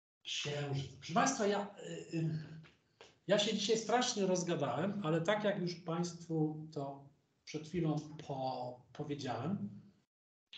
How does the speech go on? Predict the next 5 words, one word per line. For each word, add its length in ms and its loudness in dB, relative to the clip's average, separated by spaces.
jak 180 4
zacząłem 400 4
sobie 340 6
sprawdzać, 1000 6
na 260 2